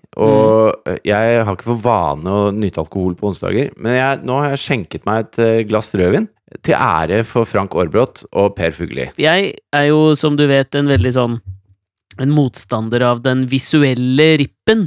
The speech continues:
Speaker 2: som har hjemsøkt vårt sosiale medieland.
Speaker 1: Ja,
Speaker 2: Men
Speaker 1: men
Speaker 2: jeg
Speaker 1: det
Speaker 2: vil
Speaker 1: er jo ikke
Speaker 2: påstå
Speaker 1: den
Speaker 2: at den
Speaker 1: visuelle du er motstander av, du er motstander av den derre, eh, det å spre den. Så i utgangspunktet så burde du være motstander av å gjøre det her også. Det at du må si til noen du ikke kjenner,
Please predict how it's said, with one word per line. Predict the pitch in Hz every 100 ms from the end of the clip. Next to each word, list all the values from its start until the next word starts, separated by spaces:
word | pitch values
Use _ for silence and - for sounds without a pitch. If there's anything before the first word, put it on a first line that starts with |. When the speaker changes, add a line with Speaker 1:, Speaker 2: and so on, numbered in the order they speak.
| - _ _ -
Speaker 2:
som | - 139
har | 156
hjemsøkt | 151 160 120 110 - - 131 135 -
vårt | 135 131
sosiale | 143 131 147 127 117 127 135
medieland. | 120 117 143 175 240 339 147 _ _ _ _ - _
Speaker 1:
Ja, | 101
Speaker 2:
Men | 107
Speaker 1:
men |
Speaker 2:
jeg | 123
Speaker 1:
det |
Speaker 2:
vil | 107
Speaker 1:
er | 98
jo |
ikke | 156
Speaker 2:
påstå |
Speaker 1:
den | 117
Speaker 2:
at | 139
den | 123
Speaker 1:
visuelle | 127 165 156 98 90 101
du | 110
er | 117
motstander | 107 - 101 123
av, | 123
du |
er | 113
motstander | 120 110 90 - 82 90 117 -
av | 90 104
den | 104
derre, | 101 87 101 -
eh, | 101 98 95 95
det | 82 98 92
å |
spre | - - - 104 98
den. | 120 165 - _
Så | -
i | 131 127
utgangspunktet | - 87 113 117 156
så |
burde | 143
du | 95
være | 104 123
motstander | 110 - 80 82 104 -
av | 87 87 90
å |
gjøre | 101 87
det | 95
her | 98 107 104
også. | 101 156 127 _ _ _ _
Det | 110 110
at | 101
du | 92 98 117 127 -
må | 113 127
si | - 101 98
til | 113
noen | 104 104
du | 87 104
ikke | - 123 113
kjenner, | - 127 90 123 110